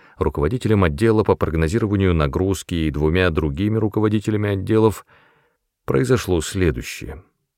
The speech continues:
Раздался телефонный звонок, который не имел ничего общего с предметом обсуждения, но сильно обеспокоил Нима. Виктория Дэвис, секретарь Нима, тоже работала допоздна и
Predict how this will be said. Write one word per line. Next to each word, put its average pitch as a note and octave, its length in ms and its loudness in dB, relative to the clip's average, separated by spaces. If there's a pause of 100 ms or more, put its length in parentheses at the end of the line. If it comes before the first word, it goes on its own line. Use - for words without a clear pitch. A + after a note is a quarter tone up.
(640)
Раздался D2+ 600 0
телефонный A2 520 0
звонок, D2+ 760 0 (160)
который C#2+ 340 -4
не B1+ 160 -2
имел B2 240 -2
ничего A#2 480 -2
общего A2 340 -2
с - 120 -6
предметом F#2 500 -2
обсуждения, F#2 760 -4
но G#2+ 320 -4 (560)
сильно F2+ 460 4
обеспокоил D2+ 800 -4
Нима. - 380 -10 (1300)
Виктория A#2 420 4
Дэвис, A2+ 440 4
секретарь G#2+ 640 -2
Нима, A2 460 0 (380)
тоже B2+ 340 2
работала G2 460 4
допоздна D#2 600 0
и G#2 240 0